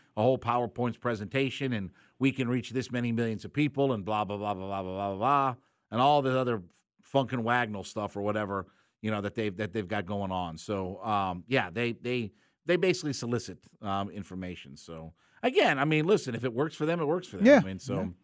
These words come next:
Speaker 1: you know, Sham Charania, um, you know, I, I, I laugh 'cause, you know, people are like, "Oh, they get everything right." Sham's, Sham had, at the trade deadline last year, he had four guys that he said were absolutely gonna be traded.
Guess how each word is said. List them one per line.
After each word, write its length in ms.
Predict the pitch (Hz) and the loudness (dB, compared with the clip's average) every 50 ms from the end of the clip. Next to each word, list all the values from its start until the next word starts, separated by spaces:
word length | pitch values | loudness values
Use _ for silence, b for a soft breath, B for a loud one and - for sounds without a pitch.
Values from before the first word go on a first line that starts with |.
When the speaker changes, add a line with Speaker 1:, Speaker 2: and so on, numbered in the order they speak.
| _ _ _ _ _ - | _ _ _ _ _ -4
Speaker 1:
you 100 | 110 107 | -2 -2
know, 100 | 107 101 | 0 -2
Sham 300 | - - 131 127 127 127 | -2 -2 0 0 0 0
Charania, 580 | 120 - 117 123 131 127 127 131 131 135 135 131 _ _ _ _ _ _ - | -2 -2 0 0 0 2 2 2 2 0 0 -2 _ _ _ _ _ _ -8
um, 580 | 98 101 101 98 98 98 95 92 95 95 90 - _ | -4 -4 -2 -2 -2 -2 -2 -4 -6 -8 -10 -10 _
you 140 | 120 120 117 | -2 0 0
know, 160 | 107 98 - _ _ _ - | 0 -2 -6 _ _ _ 4
I, 360 | 143 160 156 156 165 175 165 151 | 4 4 6 6 4 4 4 4
I, 120 | 156 165 | 4 4
I 20 | 185 | 4
laugh 400 | 185 180 175 170 170 165 - - - | 4 4 4 4 2 0 -2 -6 -2
'cause, 360 | - 160 147 131 - - - _ | 0 2 2 2 0 -6 -12 _
you 120 | 160 147 139 | -2 0 2
know, 100 | 135 117 | 2 2
people 220 | 151 151 127 139 | 0 0 2 2
are 40 | 131 | 2
like, 140 | 127 120 123 | 2 2 4
"Oh, 360 | 147 175 185 180 160 135 131 | 6 8 8 8 8 6 4
they 300 | 127 139 139 131 143 160 | 2 0 0 0 0 0
get 120 | 151 160 156 | 2 2 2
everything 220 | 147 143 139 135 | 2 2 2 0
right." 120 | 131 117 - _ _ _ _ _ _ _ _ _ _ _ | 0 -2 -4 _ _ _ _ _ _ _ _ _ _ _
Sham's, 480 | - - - 214 220 247 262 226 - - | -14 -4 -2 0 0 0 0 -2 -6 -10
Sham 340 | - - - 226 240 254 240 | -10 -4 -2 -2 0 0 0
had, 360 | 269 269 190 175 165 160 147 - - | 2 2 2 2 2 0 -2 -2 -2
at 140 | 143 143 | -2 -2
the 60 | - 123 | -2 -4
trade 280 | - - 165 160 151 | -4 -2 0 0 2
deadline 380 | 131 143 143 131 131 120 113 104 | 2 0 0 2 0 0 0 0
last 300 | 107 107 104 95 - - | 0 -2 -2 -2 -4 -4
year, 160 | 107 101 98 - _ _ _ _ _ _ - | -4 -4 -6 -6 _ _ _ _ _ _ 2
he 100 | 180 180 | 4 4
had 180 | 165 143 113 | 4 2 -2
four 440 | - - - - 196 196 214 240 233 | -8 -18 -2 2 4 4 6 4 2
guys 600 | 196 214 185 165 143 117 98 92 87 85 - - - _ _ _ _ _ _ _ | 2 4 4 6 6 4 4 0 -6 -12 -16 -18 -20 _ _ _ _ _ _ _
that 120 | - 139 127 | 0 0 2
he 140 | 135 151 147 | 2 0 -2
said 360 | - - 156 147 135 120 110 | 0 2 4 4 4 2 0
were 360 | 107 120 123 120 113 113 - _ _ _ - | 0 2 2 2 2 0 -2 _ _ _ 4
absolutely 560 | 139 180 190 170 - - 165 156 156 156 139 | 6 6 4 2 -2 -4 -2 -2 0 -2 -2
gonna 160 | 127 143 139 | -2 -2 -2
be 140 | 123 131 120 | -2 -4 -4
traded. 440 | - - 143 123 110 92 87 80 | -2 -2 -2 -2 -2 -4 -6 -12